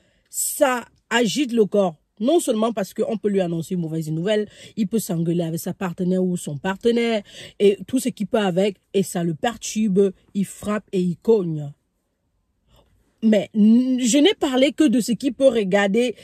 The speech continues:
cet aspect de la personne, de, de, de cet aspect propre à la personne. Je parle même pas du respect du code de la route, hein,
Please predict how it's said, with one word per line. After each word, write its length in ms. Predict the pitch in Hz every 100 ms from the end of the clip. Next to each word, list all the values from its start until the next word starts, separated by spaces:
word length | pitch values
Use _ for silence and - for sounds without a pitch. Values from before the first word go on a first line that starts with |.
| -
cet 240 | - 294
aspect 440 | 240 196 - - 254
de 120 | 226
la 160 | 220 202
personne, 640 | 202 190 - 254 247 240
de, 100 | 202
de, 320 | 185 190 190
de 80 | 175
cet 200 | 196 233
aspect 220 | 240 247
propre 520 | - - - 294 -
à 80 | 214
la 120 | 214
personne. 560 | 196 202 - - 277 175 _ _ -
Je 100 | 302
parle 320 | 440 480 381
même 160 | 294
pas 120 | 240 240
du 120 | 214
respect 340 | 202 190 233
du 120 | 202
code 240 | 185 220 202
de 120 | 180
la 220 | 165 160
route, 260 | 175 349 -
hein, 160 | 190